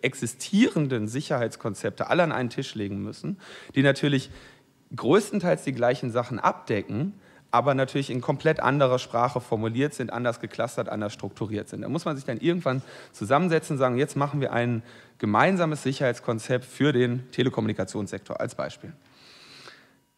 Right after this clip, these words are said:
Das soziale Dilemma der Menschen, die da in diesem Raum sitzen und den gemeinsamen Entwurf vorschlagen müssen, ist doch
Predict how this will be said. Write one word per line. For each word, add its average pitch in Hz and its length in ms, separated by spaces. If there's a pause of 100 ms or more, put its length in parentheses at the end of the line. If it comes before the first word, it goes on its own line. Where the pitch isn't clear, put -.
(580)
Das 147 160
soziale 170 520
Dilemma 175 480
der 135 100
Menschen, 131 420
die 123 60
da 127 120
in 117 120
diesem 135 220
Raum 120 320
sitzen 120 300
und 113 120
den 120 100
gemeinsamen 135 600
Entwurf 120 460
vorschlagen 110 720
müssen, - 280
ist - 320
doch 95 300